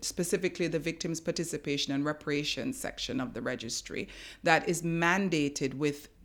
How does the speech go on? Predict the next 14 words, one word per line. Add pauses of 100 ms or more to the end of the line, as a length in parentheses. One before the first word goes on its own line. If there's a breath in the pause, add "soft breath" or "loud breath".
(100)
ensuring
that
victims
are
able
to
participate (360 loud breath)
and
also (300)
able
to
apply
for
reparations.